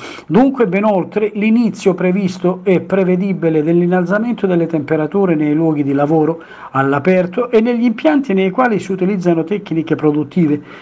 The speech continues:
che necessitano dell'utilizzo di macchinari che sviluppano calore. E ciò ha comportato, nelle more dell'emanazione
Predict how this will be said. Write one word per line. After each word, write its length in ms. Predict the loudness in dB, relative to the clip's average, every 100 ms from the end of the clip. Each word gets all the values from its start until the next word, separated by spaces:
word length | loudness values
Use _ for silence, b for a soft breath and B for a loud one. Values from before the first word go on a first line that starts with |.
| B
che 120 | 2
necessitano 720 | 2 4 2 2 0 0 0
dell'utilizzo 800 | 0 0 0 0 0 -2 -8 -12 B B B
di 140 | 4
macchinari 580 | 4 2 0 2 2 0
che 100 | -2
sviluppano 540 | -2 -2 -2 -2 -6
calore. 600 | -2 0 0 0 -6 B B B B 0
E 120 | 0
ciò 340 | 4 2 2
ha 140 | -2 -4
comportato, 800 | 0 -2 0 -2 -2 -6 -6 -12
nelle 300 | -6 -4 -2
more 320 | 0 0 0
dell'emanazione 800 | -2 -2 -2 0 -2 -4 -10 -10